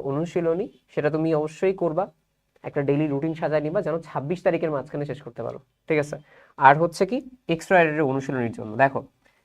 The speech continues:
আমি এই বছর তোমাকে বলি, এই বছর যে তোমাকে বললাম না, এই যে এটা, এবারের প্রশ্ন অ্যানালাইসিস করা, আমি প্রায় তোমাদের এই বছরের প্রশ্ন অ্যানালাইজ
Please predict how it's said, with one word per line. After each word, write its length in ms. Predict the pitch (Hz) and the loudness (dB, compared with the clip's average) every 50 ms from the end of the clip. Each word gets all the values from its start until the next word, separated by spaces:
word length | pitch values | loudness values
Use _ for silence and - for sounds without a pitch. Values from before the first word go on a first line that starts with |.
| _ _ _ _ _ - 143 147 | _ _ _ _ _ 4 4 6
আমি 180 | 156 202 233 214 175 180 190 - - _ _ _ _ _ _ _ _ _ _ _ _ _ _ _ _ _ _ _ _ _ _ - 165 | 6 6 2 2 2 0 -2 -4 -12 _ _ _ _ _ _ _ _ _ _ _ _ _ _ _ _ _ _ _ _ _ _ 2 4
এই 60 | 160 160 | 6 6
বছর 200 | 165 160 165 202 175 156 | 6 4 4 0 0 0
তোমাকে 220 | 180 165 156 156 170 151 135 | 2 2 2 4 2 2 2
বলি, 120 | 120 113 117 | 2 2 2
এই 60 | 127 135 | 2 4
বছর 140 | 147 151 180 175 175 | 2 2 2 2 2
যে 60 | 180 180 165 | 2 2 2
তোমাকে 180 | 170 165 175 165 160 | 0 0 0 0 2
বললাম 160 | 160 165 180 220 | 2 2 4 4
না, 40 | 208 156 | 4 4
এই 40 | 143 143 | 6 6
যে 60 | 143 127 | 6 6
এটা, 120 | 131 131 117 - - _ _ _ _ _ _ _ - 156 | 6 4 2 0 -2 _ _ _ _ _ _ _ 4 8
এবারের 200 | 151 165 170 165 170 | 8 8 8 6 4
প্রশ্ন 180 | 175 170 - 180 | 0 0 2 2
অ্যানালাইসিস 380 | 165 156 156 156 156 180 160 160 - 170 | 2 4 2 0 0 -2 -4 -2 0 0
করা, 160 | 131 113 - - _ _ _ _ _ _ _ _ _ _ _ _ - 135 | 0 0 0 -8 _ _ _ _ _ _ _ _ _ _ _ _ -4 -2
আমি 180 | 151 170 185 196 208 - - _ _ _ _ _ _ _ _ _ _ _ _ - | 0 0 0 0 -2 -4 -10 _ _ _ _ _ _ _ _ _ _ _ _ 2
প্রায় 180 | 156 143 147 160 156 | 2 4 4 2 0
তোমাদের 220 | 165 160 160 165 170 151 | -2 -2 -2 0 0 0
এই 60 | 135 135 | 0 -2
বছরের 200 | 135 - 151 139 | -2 -4 -6 -8
প্রশ্ন 140 | 147 143 156 | -6 -6 -4
অ্যানালাইজ 220 | 143 131 123 127 | -2 -2 -2 -4